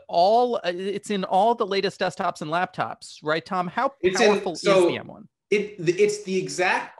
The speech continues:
Speaker 2: it's nearly, uh, near as makes no difference, the same chip that, uh, was introduced in the MacBook Pro, the thirteen inch MacBook Pro, and the,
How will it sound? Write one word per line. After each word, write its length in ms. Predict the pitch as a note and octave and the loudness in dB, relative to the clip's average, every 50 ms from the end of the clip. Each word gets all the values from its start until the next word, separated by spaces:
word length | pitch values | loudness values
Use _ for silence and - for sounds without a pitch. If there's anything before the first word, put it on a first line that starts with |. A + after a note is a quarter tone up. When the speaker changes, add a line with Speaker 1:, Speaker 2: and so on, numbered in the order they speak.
| - - | -2 -2
Speaker 2:
it's 240 | F3+ D#3+ D#3+ - F3+ | 0 0 0 -6 -6
nearly, 960 | E3+ F3 F#3+ G3+ A#3 C4 C#4 C4+ A#3+ G3+ F3 D#3+ D#3 D3+ D3 - - D3+ - _ _ E3 | -4 -2 -2 -2 -2 -2 -4 -4 -2 -2 0 0 -2 -4 -6 -8 -14 -16 -16 _ _ -6
uh, 60 | D3+ | -4
near 300 | D3+ E3 E3+ F#3+ G#3+ A3 | -2 0 0 0 0 0
as 120 | G3+ F#3+ | -2 0
makes 260 | F#3 F3+ F3 F3 F3 | 0 0 0 0 0
no 60 | F#3 E3+ | -2 -2
difference, 360 | D#3 C3+ - C#3+ C3 B2 B2+ | -2 -2 -4 -6 -8 -8 -8
the 80 | B2+ | -10
same 320 | A#2+ - - F3+ F#3+ G3 F3+ | -8 -4 -2 -2 0 -2 -4
chip 320 | - - D#3+ D3 C#3 - - | -4 -4 -4 -4 -4 -4 -2
that, 260 | C#3 C3+ B2+ B2+ - - _ - | -2 -2 -2 -2 -6 -12 _ -4
uh, 340 | C3 B2+ B2 A#2+ A#2+ A#2+ B2+ | -2 -2 -2 -2 -4 -4 -4
was 200 | C3+ B2+ B2 - | -6 -6 -6 -6
introduced 640 | D#3 C#3+ D3+ - D#3+ D3 D3 C#3+ C#3+ C#3+ - - - | -8 -10 -10 -10 -10 -6 -6 -6 -6 -8 -10 -12 -8
in 240 | C#3+ C3+ C3 B2+ B2 | -6 -4 -4 -4 -6
the 180 | B2 B2 A#2+ | -8 -8 -6
MacBook 460 | B2 B2 B2+ B2+ B2+ - B2 A#2 - - | -4 -4 -4 -6 -6 -6 -8 -8 -8 -8
Pro, 560 | - F3 E3 E3+ F3+ F#3 F#3+ G3 F#3+ - - | -4 0 0 2 2 2 2 0 -2 -6 -12
the 80 | - B2 | -14 -10
thirteen 320 | - D3 D3+ D3+ E3 D#3+ | -8 -8 -8 -4 -4 -4
inch 140 | D3 C#3 - | -4 -4 -6
MacBook 320 | - C#3+ C3+ C#3 C3+ - | -6 -8 -8 -8 -10 -10
Pro, 220 | - C3 B2+ B2+ B2+ | -4 -2 0 0 0
and 140 | B2 B2 B2+ | 0 -2 -4
the, 140 | A#2+ A#2 | -4 -6